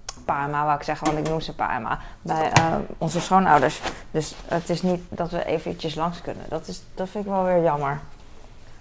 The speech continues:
Het is echt, eh, hoe lang rijden? Anderhalf uur rijden of zo. Dus, eh, ja, not fun.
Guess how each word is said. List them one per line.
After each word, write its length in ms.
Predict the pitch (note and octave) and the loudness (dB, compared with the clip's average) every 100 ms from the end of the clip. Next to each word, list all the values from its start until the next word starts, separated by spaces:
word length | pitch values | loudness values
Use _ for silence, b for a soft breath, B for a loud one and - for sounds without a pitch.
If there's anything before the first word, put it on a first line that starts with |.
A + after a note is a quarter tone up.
| - | -12
Het 200 | D#3+ - | -10 -4
is 140 | F3+ | -4
echt, 360 | - E3+ - - | -4 -8 -12 -12
eh, 60 | F#3 F3+ F3+ | -10 -8 -6
hoe 100 | F#3+ | -4
lang 200 | F#3+ F3+ | -2 -4
rijden? 280 | G3 A#3+ G#3 | -4 -2 -2
Anderhalf 320 | D#3+ D#3+ D#3 | -2 -4 -2
uur 100 | E3+ | -4
rijden 260 | E3 G#3+ | -2 -4
of 60 | F3 | -4
zo. 200 | - B2 - - b b b b - | -6 -8 -10 -16 b b b b -16
Dus, 280 | E3+ E3 - | -14 -12 -10
eh, 60 | F3+ D#3+ D#3+ E3+ - - b b b b | -8 -8 -8 -12 -18 -18 b b b b
ja, 200 | - E3 - - - - - - - | -6 -6 -6 -14 -18 -18 -18 -18 -6
not 300 | F#3+ G#3 G#3 - | -2 -2 -2 -6
fun. 240 | G#3+ F3 | -2 -2